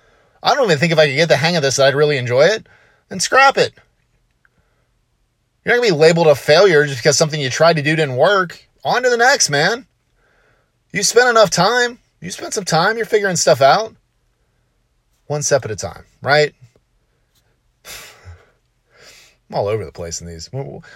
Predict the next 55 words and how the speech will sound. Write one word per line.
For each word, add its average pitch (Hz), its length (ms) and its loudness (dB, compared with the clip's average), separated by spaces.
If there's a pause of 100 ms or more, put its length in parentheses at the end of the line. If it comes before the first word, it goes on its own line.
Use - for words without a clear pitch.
we'll 240 120 -2
see. 147 260 2
We'll 156 140 -4
see 339 120 0
how 269 100 8
these, 185 240 -2
I, 185 180 2
I 185 120 2
like 247 300 2
these, 151 340 -4
um, 113 340 -2 (1040)
I - 80 -14
wasn't 208 380 0
sure 156 180 0
what 139 120 2
would 127 100 -4
happen, 123 380 -2
like, 120 220 -8
recording 123 440 -6
a 120 60 -6
Monday 117 320 -6
motivation 120 580 -6
thing, 123 180 -8
but 120 80 -6
I 277 80 -6
don't 233 100 -8
know. 160 100 -6
I 127 100 -4
kinda - 200 -4
like 175 200 0
this. 101 120 -6
I 113 40 -4
just 151 120 -8
got 143 140 -2
on 139 80 -6
here 135 140 -8
and 95 100 -14
ranted 117 320 -10
for 92 140 -18
a 85 40 -20
few 98 160 -20
minutes. 90 360 -20 (640)
So, 123 300 0
um, 113 280 -6 (1080)
<laughs> - 640 -18
if - 120 -4
this 240 140 2
stuff 196 180 2
made 151 240 -2
sense 143 320 -4
to 151 80 -10
you, 151 180 -10 (100)
let 123 120 -6
me 135 80 -8
know. 135 320 -4